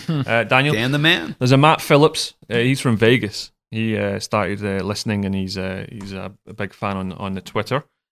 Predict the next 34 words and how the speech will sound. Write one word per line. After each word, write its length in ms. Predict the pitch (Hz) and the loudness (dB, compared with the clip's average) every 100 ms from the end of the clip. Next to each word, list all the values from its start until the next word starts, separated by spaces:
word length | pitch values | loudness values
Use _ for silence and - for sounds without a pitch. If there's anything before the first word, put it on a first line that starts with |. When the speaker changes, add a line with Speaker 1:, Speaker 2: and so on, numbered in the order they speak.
| _ _ | _ _
Speaker 2:
And 500 | 104 110 117 117 117 113 | -2 2 2 2 0 -2
then 160 | 127 | -4
I 40 | 185 | -4
have 180 | 208 185 | -4 -2
an 180 | 151 131 | 0 0
interesting, 680 | 156 180 160 - 139 120 | 0 0 -2 -2 -4 -2
uh, 400 | 95 107 104 76 52 | -4 -6 -8 -12 -6
pair 380 | 139 175 123 92 | 2 2 2 -2
that 220 | 123 117 - | -8 -6 -4
got 160 | 120 | -4
in 80 | 110 | -4
contact. 500 | 131 117 110 113 - | -2 -4 -2 -4 -4
So 140 | - | -4
we 80 | 117 | -4
got 220 | 110 - | -4 -6
Tyler 340 | - 165 214 151 | -2 0 2 2
Burns, 640 | 113 113 113 98 87 - _ | 2 4 4 2 -4 -12 _
and 120 | 107 | -8
he's 220 | 101 131 120 | -4 -2 0
out 120 | 117 | 0
in 100 | 101 | -2
Arizona. 680 | 101 107 98 98 101 92 _ _ | -2 -2 -2 -2 -4 -6 _ _
And 100 | 107 98 | -6 -4
Speaker 1:
The 40 | |
Speaker 2:
he's, 100 | 101 | 0
Speaker 1:
caddy 300 | 104 104 101 | 2 2 -2
from 200 | - 98 | -6 -6
Arizona. 540 | 95 98 101 90 104 131 | -4 -4 -4 -6 -6 -2
Speaker 2:
Yeah, 260 | 127 131 123 | 2 4 4
the 140 | 117 | 2
caddy 220 | 151 147 | 0 0
from 140 | 147 131 | 0 0
Arizona, 520 | 127 113 110 113 110 95 | 0 2 0 0 0 -2
and 440 | 107 107 104 | -2 0 -2